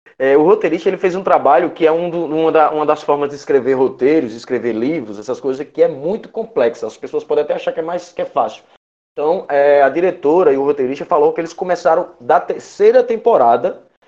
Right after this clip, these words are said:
eles começaram a escrever a terceira temporada, eles começaram a imaginar as histórias e já dando finais pra ela. Depois é que eles voltaram, recontando a história, reconstruindo, como se fosse uma forma mesmo de, de reconstruir um crime, né? De, de um,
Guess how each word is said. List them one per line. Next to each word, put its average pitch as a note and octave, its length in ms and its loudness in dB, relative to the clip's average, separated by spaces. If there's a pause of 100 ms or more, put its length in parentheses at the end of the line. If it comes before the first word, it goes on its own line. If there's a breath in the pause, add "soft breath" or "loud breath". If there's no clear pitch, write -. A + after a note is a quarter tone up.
(100)
eles A2+ 180 -18
começaram C#3+ 360 -2
a - 20 0
escrever E3 300 0
a D3+ 40 2
terceira D#3+ 340 -8
temporada, F3+ 500 0
eles A#2 140 -10
começaram C#3+ 520 -2
a C#3+ 40 -14
imaginar C#3 420 -4
as A#2 80 -6
histórias D3+ 400 -2
e C#3+ 60 -12
já C3 160 0
dando E3+ 240 0
finais C3+ 400 -4
pra - 180 0
ela. G#2+ 280 -2 (300 soft breath)
Depois E3 760 2
é A3 40 0
que A3 80 -4
eles A3+ 160 -4
voltaram, B2+ 640 2
recontando D3 800 -2
a B2+ 40 2
história, A2 380 -4
reconstruindo, C#3+ 960 -6 (460 loud breath)
como A#2 160 -14
se C#3 160 -16
fosse D3+ 280 -2
uma F#3+ 120 0
forma F3+ 400 0
mesmo D#3 340 0
de, F#3+ 200 -6
de E3 240 -8
reconstruir E3+ 540 -2
um G#3+ 80 -4
crime, D#3 400 -8
né? F3 140 -4
De, D3 200 -6
de C3 80 -4
um, B2+ 180 -8